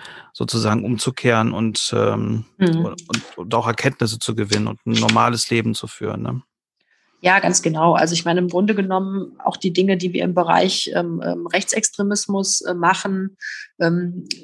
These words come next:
Speaker 2: also auch zi-, zivilgesellschaftliches Engagement, ähm, und, ähm, auch, ähm, das ganze Thema Aussteiger, die Radikalisierung, das muss man natürlich auch versuchen, auf diesen anderen Phänomenbereich zu
Speaker 1: Mhm.
Speaker 2: übertragen, ne? Und, ähm, also das ist auf jeden Fall sehr, sehr wichtig.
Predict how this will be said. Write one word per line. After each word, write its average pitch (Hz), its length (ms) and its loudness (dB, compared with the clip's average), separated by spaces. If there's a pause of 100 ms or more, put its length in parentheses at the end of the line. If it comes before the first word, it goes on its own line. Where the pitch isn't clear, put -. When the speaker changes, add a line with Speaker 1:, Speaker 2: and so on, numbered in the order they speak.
Speaker 2:
also 170 260 2
auch 170 240 2
zi-, 175 300 -2
zivilgesellschaftliches 180 1000 0
Engagement, 175 960 2
ähm, 170 500 -4
und, 175 320 -6
ähm, 170 200 -2
auch, 165 360 -2
ähm, 170 120 -10
das 170 160 -2
ganze 175 280 -2
Thema 180 300 0
Aussteiger, 180 460 0
die 175 100 -4
Radikalisierung, 175 960 -2 (300)
das - 160 2
muss 190 160 4
man 190 80 4
natürlich 180 440 2
auch 175 140 2
versuchen, 185 460 0
auf 170 120 -4
diesen 180 220 0
anderen 175 380 0
Phänomenbereich 170 720 0
zu - 160 -4
Speaker 1:
Mhm. 165 60 -12
Speaker 2:
übertragen, 151 720 2
ne? 160 120 0
Und, 165 360 2
ähm, 165 300 0
also - 200 -2
das 180 180 4
ist 180 120 0
auf 175 160 -4
jeden 170 180 0
Fall 170 200 -4
sehr, 165 120 -2
sehr 160 220 -6
wichtig. - 440 -6